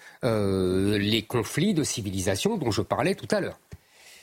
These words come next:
Par ailleurs, vous savez que Israël avait un, un problème spécifique qui était un problème géographique, il était au milieu du monde arabe,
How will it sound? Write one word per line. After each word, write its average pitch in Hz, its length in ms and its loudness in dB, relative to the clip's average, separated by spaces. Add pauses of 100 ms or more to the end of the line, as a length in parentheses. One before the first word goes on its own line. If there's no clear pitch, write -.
(180)
Par - 140 0
ailleurs, 180 380 0
vous 110 60 -10
savez 147 360 0
que 120 340 0
Israël 165 400 0
avait 127 340 0
un, 110 200 0
un 110 80 0
problème 107 420 -2
spécifique - 680 0
qui 139 80 0
était 120 140 -2
un 110 60 0
problème 113 320 -2 (320)
géographique, 147 800 0 (160)
il 107 100 -2
était 98 240 -2
au 135 60 2
milieu 110 300 2
du 95 80 0
monde 92 180 0
arabe, 214 240 0